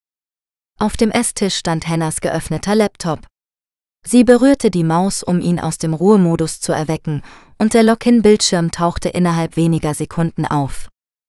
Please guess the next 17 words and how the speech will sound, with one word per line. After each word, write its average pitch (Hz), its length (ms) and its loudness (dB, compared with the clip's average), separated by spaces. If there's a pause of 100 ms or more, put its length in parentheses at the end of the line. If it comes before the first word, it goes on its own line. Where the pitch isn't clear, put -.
(340)
Aber 226 260 2
da 226 180 4
sie 220 140 2
Hannahs 220 320 2
Passwort 202 480 -4
nicht 180 220 -8
kannte, 190 500 -4
konnte 214 300 -2
sie 196 140 -2
den 175 160 0
Bildschirm 180 440 0
nicht 156 220 -6
entsperren. 160 640 -4 (720)
Sie 233 180 4
versuchte 240 520 0
verschiedene 208 560 0
Kombinationen, 190 960 0